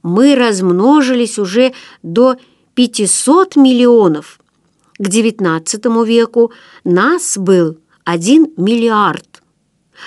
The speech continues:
В начале двадцатого века — два миллиарда. Сейчас наш зашкалило за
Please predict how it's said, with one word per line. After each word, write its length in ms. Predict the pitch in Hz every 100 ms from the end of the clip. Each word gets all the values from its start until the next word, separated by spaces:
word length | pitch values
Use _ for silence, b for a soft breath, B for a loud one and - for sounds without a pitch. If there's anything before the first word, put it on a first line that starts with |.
| B
В 120 | 175
начале 480 | 208 214 226 175 170
двадцатого 720 | 165 160 - 269 311 226 196
века — 400 | 180 160 160 143 _ _ -
два 520 | 139 139 226 294 - _ -
миллиарда. 640 | 175 190 196 160 165 - _ _ _ _ B B
Сейчас 680 | - - 233 285 247 165 -
наш 340 | 196 220 165
зашкалило 920 | - 160 202 - - 240 190 175 165
за 300 | 156 214 196